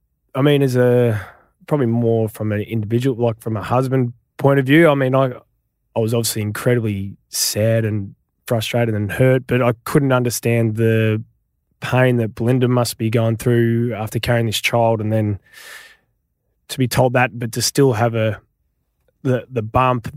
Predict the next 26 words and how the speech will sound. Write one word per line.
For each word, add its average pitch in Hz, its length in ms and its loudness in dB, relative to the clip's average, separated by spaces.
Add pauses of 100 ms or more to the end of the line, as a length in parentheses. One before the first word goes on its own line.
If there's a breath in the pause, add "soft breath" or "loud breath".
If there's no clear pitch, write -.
(180)
everything 123 580 2
to, 120 300 -2
she 131 160 0
still 120 260 2
looked 113 200 -2
pregnant. 117 440 0 (440)
That 139 180 4
was 120 140 -2
more 113 180 -2
my 110 140 -2
thought 123 240 0
was 113 140 0
like, 113 180 0
"Oh, 117 60 2
what's 127 440 0
next?" 113 540 -2
And 117 120 0
that's 123 240 0
where 123 120 2
we 113 80 0
were 110 60 0
so 131 260 2
lucky 117 300 -2
to 113 60 -2
have 107 300 -4
Chris, - 540 -6